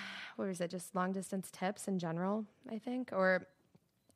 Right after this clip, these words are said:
oh, someone said, "How'd you build," someone, a question for you, "How'd you build a strong relationship with Kevin by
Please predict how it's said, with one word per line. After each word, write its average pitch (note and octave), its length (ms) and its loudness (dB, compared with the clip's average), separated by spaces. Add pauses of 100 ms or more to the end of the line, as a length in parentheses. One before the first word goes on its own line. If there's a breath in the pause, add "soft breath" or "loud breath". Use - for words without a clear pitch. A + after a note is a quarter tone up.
(160)
oh, A#3+ 160 12
someone C#4+ 300 8
said, C4+ 220 8
"How'd G3+ 240 2
you G3 80 4
build," F#3 340 4
someone, G3 380 2
a - 40 -4
question F#3+ 280 2
for F#3 80 -2
you, F3 180 0
"How'd F#3 200 0
you G3 60 2
build F#3 140 0
a F#3 60 2
strong F3 260 0
relationship E3+ 420 -4
with E3 120 -4
Kevin E3+ 340 -2
by E3+ 420 0